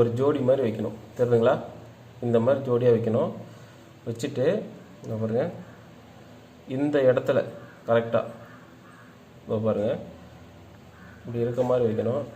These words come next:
வச்சீங்கன்னா இப்போ எப்படி இருக்கும்னா முள், இந்த ரெண்டு கூர்ப்பும் இந்த சின்ன முள்ளோட கூர்ப்பும் நேருக்கு நேரா இருக்கும்.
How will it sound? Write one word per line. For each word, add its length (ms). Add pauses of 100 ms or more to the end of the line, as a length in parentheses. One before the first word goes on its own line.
(120)
வச்சீங்கன்னா 440 (380)
இப்போ 140 (100)
எப்படி 220
இருக்கும்னா 320 (100)
முள், 180 (960)
இந்த 140 (160)
ரெண்டு 220 (120)
கூர்ப்பும் 560 (360)
இந்த 120 (140)
சின்ன 300
முள்ளோட 280 (160)
கூர்ப்பும் 480
நேருக்கு 380
நேரா 200
இருக்கும். 240